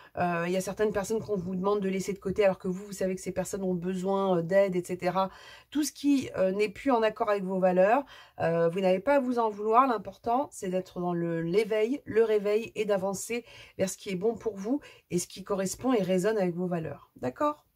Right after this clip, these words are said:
Donc, on avance et on va voir ce qu'on a. On a les signes intuitifs. Vous voyez, euh, ça, deux fois de suite, on vous demande de faire appel aux anges et ensuite, on vous parle des signes intuitifs.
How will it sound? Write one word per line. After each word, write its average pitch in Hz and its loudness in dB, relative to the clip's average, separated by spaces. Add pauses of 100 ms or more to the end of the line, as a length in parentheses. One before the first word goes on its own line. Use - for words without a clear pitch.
(100)
Donc, 185 -6
on 240 -2
avance 202 -2
et 220 -4
on 196 -2
va 175 0
voir 208 -4
ce - -16
qu'on 175 -2
a. 175 -2
On 220 -2
a 165 0 (360)
les - 2
signes 311 2
intuitifs. 247 -4
Vous - -16
voyez, 208 -2 (400)
euh, - -14
ça, - -8
deux 185 0
fois 277 4
de 269 2
suite, 302 -2
on 269 4
vous 240 0
demande 240 2
de 202 -4
faire 190 -4
appel 180 -2
aux 208 -2
anges 285 2
et 220 -6
ensuite, 240 -4
on 240 -2
vous 202 -8
parle 240 2
des 208 0
signes 240 -4
intuitifs. 185 -10